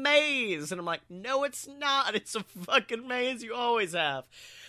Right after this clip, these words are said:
Then they have a section for making wands, which was actually really dope. I made a pretty cool wand. Then they had a section for,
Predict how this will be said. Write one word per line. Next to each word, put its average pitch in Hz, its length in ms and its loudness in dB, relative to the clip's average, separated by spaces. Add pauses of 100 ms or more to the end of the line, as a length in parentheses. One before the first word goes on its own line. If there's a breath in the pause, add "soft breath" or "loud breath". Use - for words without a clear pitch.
(100)
Then 226 140 6
they 233 60 6
have 226 120 8
a 202 60 -2
section 202 380 2
for 180 140 -6
making 175 400 -2
wands, 220 520 2
which 175 140 -6
was 156 100 -4
actually 180 360 2
really 190 280 0
dope. 185 340 2
I 165 100 2
made 151 180 0
a 147 40 -6
pretty 147 240 -6
cool 143 260 -6
wand. 185 400 -2
Then 151 220 -4
they 151 80 0
had 139 120 2
a 143 40 -6
section 147 420 -4
for, 131 420 -4